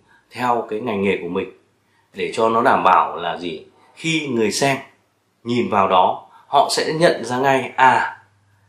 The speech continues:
bạn này, à, anh này, chị này, à, thầy giáo này, họ đang muốn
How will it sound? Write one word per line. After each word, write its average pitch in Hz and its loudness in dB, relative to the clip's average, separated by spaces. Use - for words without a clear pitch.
bạn 113 0
này, 113 4
à, 107 2
anh 117 -2
này, 101 -4
chị - -8
này, 101 -6
à, 95 -4
thầy 90 -8
giáo 90 -10
này, 113 -4
họ 123 0
đang 123 0
muốn 110 -2